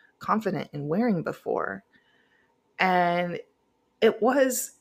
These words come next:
really exciting. It, it started to turn into more excitement because it's like, "Wow, this has been, the way that my body looks and the way that it's shaped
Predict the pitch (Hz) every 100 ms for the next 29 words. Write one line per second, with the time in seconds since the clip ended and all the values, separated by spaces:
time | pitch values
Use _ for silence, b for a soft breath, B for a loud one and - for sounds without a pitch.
0 | _ _ 190 214 208 170 - 165 151 160
1 | 208 185 - - - - 233 208 180 -
2 | - 139 139 196 - 143 147 - 170 170
3 | 156 139 - - - 143 196 220 b b
4 | b b 190 185 - 160 151 147 147 147
5 | - - _ _ _ _ 165 - 165 -
6 | 196 170 - 165 180 185 180 - 170 165
7 | 160 160 - _ 175 180 185 180 160 147
8 | 160 165 156 170 175 - 156 147 165 165
9 | - - - 170 -